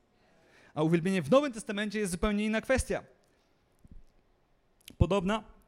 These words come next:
ale mamy tam słowo, słowo uwielbienie z greckiego proskuneo, to znaczy upaść przed, skłonić się przed, oddać mu chwałę w taki sposób. Mówimy, czytamy też w Nowym Testamencie, że uwielbienie jest postawą naszego ducha, postawą naszego ciała.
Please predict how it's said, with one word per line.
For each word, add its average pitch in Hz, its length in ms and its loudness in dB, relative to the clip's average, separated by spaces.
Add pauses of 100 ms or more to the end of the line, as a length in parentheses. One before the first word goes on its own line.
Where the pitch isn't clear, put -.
(720)
ale 160 160 0
mamy 185 120 2
tam 190 120 2
słowo, 208 500 4
słowo 190 240 -2
uwielbienie 202 680 2 (400)
z 135 60 -12
greckiego 175 400 0
proskuneo, 170 640 2
to 156 200 0
znaczy 160 300 -2
upaść 208 400 0
przed, 165 320 -6
skłonić 165 440 -8
się 160 100 -10
przed, 151 320 -6
oddać 147 320 -8
mu 143 60 -12
chwałę 135 320 -8
w - 60 -16
taki 123 200 -14
sposób. - 420 -18 (760)
Mówimy, 170 300 -2 (120)
czytamy 196 340 -6
też 170 260 -6
w 143 60 -12
Nowym 170 160 -4
Testamencie, 175 500 -6
że 180 100 -6
uwielbienie 165 600 -4
jest - 260 -6
postawą 165 440 -2
naszego 151 320 -6
ducha, 160 240 -8
postawą 160 340 -4
naszego 156 300 -4
ciała. 190 340 -8